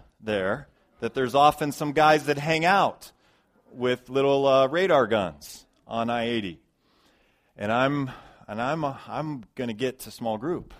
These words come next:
And, and I got a trailer on, and the speed limit's fifty-five. Kids are in the back seat.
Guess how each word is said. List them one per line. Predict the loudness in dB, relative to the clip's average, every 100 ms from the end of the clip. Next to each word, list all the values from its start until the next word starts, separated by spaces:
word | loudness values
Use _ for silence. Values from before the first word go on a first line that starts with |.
| -16 -10
And, | -10 -8
and | -6 -2
I |
got | 0 0
a |
trailer | 0 0 2 4 4
on, | 2 0
and | -2
the | -4
speed | -8 -10 -6
limit's | -6 -6
fifty-five. | -8 -12 -14 -10 -4 -2 -2 -4 -8 -16 _ _ _ _ _
Kids | -10 -8 -6
are | -4
in |
the | -2
back | 0 0 0
seat. | -6 -4 -4 -6